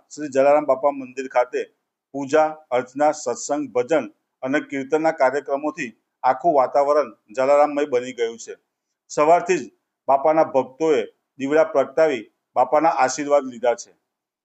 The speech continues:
બપોર બાદ મંદિરોમાં ભજન મંડળોનો રંગ જામશે. ત્યારબાદ સાંજે બાપાની ભવ્ય શોભાયાત્રાની સાથે સાથે ભવ્ય ભંડારાનું પણ આયોજન કરવામાં આવ્યું છે.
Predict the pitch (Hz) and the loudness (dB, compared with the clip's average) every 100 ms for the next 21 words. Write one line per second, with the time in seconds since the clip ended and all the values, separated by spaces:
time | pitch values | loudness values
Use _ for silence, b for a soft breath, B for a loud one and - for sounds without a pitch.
0 | _ 151 - 190 185 170 - - _ 139 | _ -4 0 0 4 2 0 -14 _ -4
1 | 147 165 175 156 120 - _ 110 135 147 | 0 2 2 2 0 -4 _ -2 -2 0
2 | 165 156 151 156 151 151 127 131 127 117 | 0 0 2 2 2 0 0 -2 -2 -2
3 | 113 - 95 _ _ _ _ - 175 175 | -4 -20 -20 _ _ _ _ 0 2 4
4 | 160 - - _ _ _ _ - - 165 | 2 0 -4 _ _ _ _ -8 0 0
5 | 160 139 107 - _ _ _ - 143 180 | 2 -2 -4 -10 _ _ _ 0 2 4
6 | 175 175 143 139 160 143 131 151 135 139 | 2 2 0 0 0 0 0 2 2 4
7 | 147 147 - _ _ 147 143 139 139 151 | 2 2 -6 _ _ -10 -2 0 0 0
8 | 170 170 127 107 _ _ _ 107 139 147 | 0 0 -4 -8 _ _ _ -2 -2 2
9 | 156 117 - 139 143 151 151 151 151 151 | 2 2 0 0 2 4 4 0 0 0
10 | 143 127 127 135 135 127 120 120 123 101 | 0 0 0 -4 -8 -4 -2 -2 -2 -4
11 | 107 - | -6 -20